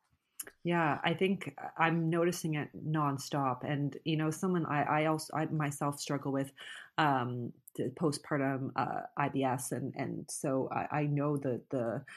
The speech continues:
the pain of actual bloating. And, but I think just, just our society, especially through Instagram and social media, has completely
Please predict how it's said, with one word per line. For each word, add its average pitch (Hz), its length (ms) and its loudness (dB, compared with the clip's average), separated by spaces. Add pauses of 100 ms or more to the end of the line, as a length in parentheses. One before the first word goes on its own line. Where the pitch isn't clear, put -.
(180)
the 143 80 -4
pain 170 540 0
of 127 320 -2
actual 135 460 -2
bloating. 139 640 -4
And, 147 360 -2 (500)
but 160 100 2
I 151 80 4
think 160 400 -2
just, - 380 -2 (440)
just 127 340 -4 (260)
our 165 120 0
society, 151 800 2
especially 147 680 0
through 143 200 -2
Instagram 139 460 -4
and 131 100 -4
social 135 280 -4
media, 139 300 0
has 156 200 -2
completely 143 680 -2